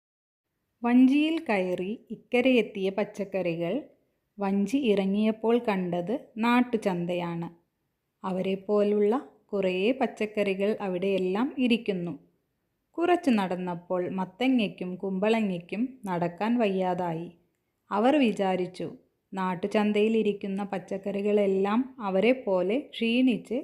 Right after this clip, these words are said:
ഇരിക്കുകയാണെന്ന്. വിൽക്കാൻ വെച്ചതാണെന്ന് അറിയാതെ അവരും അതിൽ കയറിയിരുന്നു.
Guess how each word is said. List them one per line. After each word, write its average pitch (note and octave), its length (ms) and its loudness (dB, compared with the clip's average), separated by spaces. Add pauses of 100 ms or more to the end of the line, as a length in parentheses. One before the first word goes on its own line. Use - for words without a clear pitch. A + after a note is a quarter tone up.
ഇരിക്കുകയാണെന്ന്. F#3 880 -2 (1120)
വിൽക്കാൻ D4 560 4
വെച്ചതാണെന്ന് G3+ 760 0
അറിയാതെ F#3+ 640 -2 (120)
അവരും A3 460 4 (140)
അതിൽ G3+ 260 0
കയറിയിരുന്നു. F#3+ 800 0